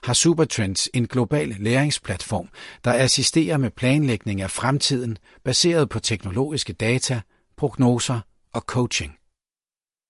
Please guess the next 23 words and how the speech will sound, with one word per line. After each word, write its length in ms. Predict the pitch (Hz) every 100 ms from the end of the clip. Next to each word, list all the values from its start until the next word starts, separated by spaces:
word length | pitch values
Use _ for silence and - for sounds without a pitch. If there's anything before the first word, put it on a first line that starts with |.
| _ _ _ _ _ -
Vi 180 | 107 151
fokuserer 520 | - 151 147 170 175
på, 320 | - 143 123 - _ -
hvordan 420 | 110 131 135 147
man 120 | 160
navigerer, 580 | 151 143 147 123 117 104 - _ -
skaber 400 | 104 117 98 95
mening 480 | 107 123 143 117 -
i, 220 | 139 - _ - -
lægger 260 | 131 139 135
strategier 640 | - 131 127 - 170 -
for 220 | - 131
og 280 | 135 - 135
mobiliserer 720 | 135 127 139 127 - 165 113 -
på 140 | 156
tværs 440 | - - 92 -
af 140 | - 107
forretningsaktiviteter. 1500 | 139 - - 143 117 - 92 - - 120 - 127 - 92 - _ _ _ _ _
I 60 | 107
skrivende 460 | - 123 123 113
stund 280 | 90 131 131 - - - -
har 140 | 135
Supertrends 800 | - 165 160 151 117 104 - -